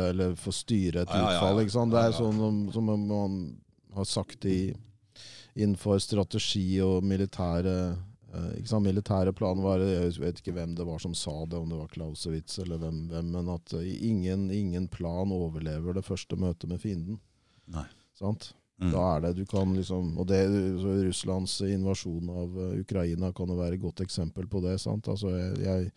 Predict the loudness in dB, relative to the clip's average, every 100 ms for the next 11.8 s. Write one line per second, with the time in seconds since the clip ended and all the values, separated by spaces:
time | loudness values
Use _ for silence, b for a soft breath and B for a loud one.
0 | b b b b b -14 -8 0 2 4
1 | 4 4 4 2 2 0 -2 2 2 2
2 | 2 4 2 0 -2 0 0 0 0 0
3 | 0 0 0 0 0 -2 -2 -2 0 0
4 | 0 -2 0 -2 0 0 0 0 0 2
5 | 2 2 2 0 0 2 2 0 0 0
6 | 0 0 0 -2 0 2 0 0 0 0
7 | 0 -2 -2 0 0 -2 0 0 2 0
8 | -2 -4 -2 -2 -2 -8 -14 -10 -8 -6
9 | -6 -8 -14 _ -8 -4 -2 -2 -2 -4
10 | -4 -2 -2 -4 -4 -6 -6 -6 -6 -2
11 | -2 -2 -4 -6 -10 -14 -4 -2